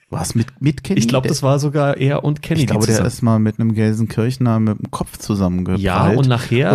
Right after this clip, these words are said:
Speaker 2: Und danach lag der regungslos. Ich dachte, Oh Gott, der spielt nicht mehr weiter, der steht nicht mehr, weil du hattest schon,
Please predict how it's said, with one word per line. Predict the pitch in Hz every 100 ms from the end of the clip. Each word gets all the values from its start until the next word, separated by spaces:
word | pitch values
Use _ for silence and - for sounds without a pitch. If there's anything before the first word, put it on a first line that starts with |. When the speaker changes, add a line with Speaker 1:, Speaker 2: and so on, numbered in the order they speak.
| 135
Speaker 2:
Und | 131 -
danach | 113 107 110 127
lag | 117 104 131
der | 131 110
regungslos. | 107 147 147 123 - 95 -
Ich | -
dachte, | - - -
Oh | -
Gott, | - - - _ -
der | 98
spielt | - 113 -
nicht | -
mehr | 104
weiter, | 101 101 98
der | 98
steht | - -
nicht | 95
mehr, | 107 - _
weil | 101 101
du | - - 101
hattest | 110 120
schon, | - 107 98